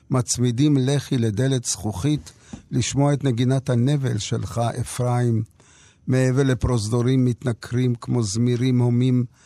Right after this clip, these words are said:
מכים שיר בסנוורים." מה אתה אומר עכשיו? סוחט פרוטה במנדולינה שבורה בתחנה המרכזית בתל אביב, אתה שהבטחת סימפוניות אהבה גדולות.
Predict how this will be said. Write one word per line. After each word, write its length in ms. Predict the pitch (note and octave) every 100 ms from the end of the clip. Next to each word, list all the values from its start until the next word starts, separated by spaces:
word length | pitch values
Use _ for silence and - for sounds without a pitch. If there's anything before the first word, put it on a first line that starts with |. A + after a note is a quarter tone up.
| - _
מכים 400 | B2 A#2 - B2
שיר 360 | A2 - C3+ A2+
בסנוורים." 840 | A2 - B2 A#2 G#2 A2 A#2 G#2+ G#2 _ _ _ _ _ _ -
מה 220 | D3 E3+
אתה 180 | F3 F3+
אומר 360 | D3 C#3+ D3+
עכשיו? 540 | C3 - D#3 D#3+ C3+ F#2+ - - _ _ _ _ _ - - -
סוחט 520 | - C#3 - C#3+ C3+
פרוטה 480 | - C3+ A#2+ C#3+ C3+
במנדולינה 840 | B2+ B2 A#2+ A#2 A#2+ B2 C3+ A#2+
שבורה 720 | A2 A#2 G#2+ A#2 A#2 A#2+ A2+ A2+ _ _ - _ -
בתחנה 540 | A#2+ - A2+ B2 A#2+
המרכזית 1080 | A2+ A2 A2 A2 A2 A#2 G#2 A2+ A2 G2+ - _ _ _ -
בתל 340 | A#2 A2 A#2+ A#2
אביב, 400 | G#2+ B2 A2+ G#2 _ _ _ - C3
אתה 300 | - C#3 C3+
שהבטחת 720 | - B2+ G#2 - A#2+ - B2+ A2+
סימפוניות 880 | - B2 A2+ - B2 A#2+ A#2 A2 A#2
אהבה 380 | A2+ A2 A2 G#2
גדולות. 640 | G2 A#2 A2 G2+ E2